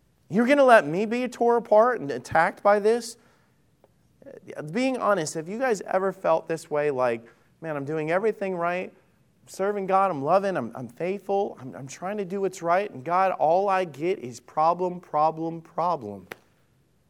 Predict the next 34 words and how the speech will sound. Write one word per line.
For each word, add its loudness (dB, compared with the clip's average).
Why, -2
why 2
is -2
not -2
anybody -2
else 0
dealing -6
with -8
what -2
I'm -2
dealing -4
with? -6
Why -4
is -6
it -2
all -4
me?" -6
We -10
go 2
through, -2
I -4
attend -4
church, -4
I -6
support -6
the -10
church, -8
I -12
serve -10
you, -6
I'm -14
doing -8
what's -8
right, -2